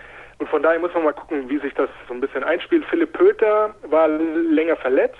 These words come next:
Der hat einen Knöchelbruch gehabt, äh, in, in Leipzig sich zugezogen. Der ist rechtzeitig zum Trainingsstart wieder fit geworden. Und er hat sicherlich auf der Rückraum-Mitte-Position momentan die Nase vorn. Das hängt auch ein bisschen damit zusammen, dass Philipp Mirkulowski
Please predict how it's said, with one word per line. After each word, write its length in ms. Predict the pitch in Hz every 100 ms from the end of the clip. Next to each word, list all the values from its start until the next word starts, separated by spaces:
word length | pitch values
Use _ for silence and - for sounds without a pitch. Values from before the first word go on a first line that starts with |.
| - -
Der 160 | 139 139
hat 160 | 143
einen 100 | 131
Knöchelbruch 580 | - 170 175 - 180 -
gehabt, 440 | 175 165 170 -
äh, 220 | 156 151 147
in, 240 | 143 196
in 140 | 311
Leipzig 340 | 285 165 - 151
sich 140 | 135
zugezogen. 480 | - - - 165 151
Der 80 | 139
ist 100 | 139
rechtzeitig 420 | 147 - - 135
zum 260 | - 127 123
Trainingsstart 580 | 143 156 165 - 143 139
wieder 160 | 127
fit 220 | 123 - -
geworden. 440 | 208 214 220 226 - - - - -
Und 200 | 143 - - _ _
er 220 | 160 160
hat 240 | 156 - - -
sicherlich 400 | 349 - 349 330
auf 140 | - -
der 240 | 151 147
Rückraum-Mitte-Position 960 | 139 151 160 147 160 - 151 143 - 147
momentan 440 | 139 135 131 139
die 80 | 135
Nase 340 | 127 139 127 123
vorn. 320 | 151 175 190
Das 120 | 147
hängt 180 | 156 156
auch 80 | 143
ein 80 | 139
bisschen 240 | 143 139
damit 240 | 147 160
zusammen, 320 | 151 139 151 143
dass 100 | 139
Philipp 280 | 151 147 151
Mirkulowski 800 | 147 139 135 160 - 156 160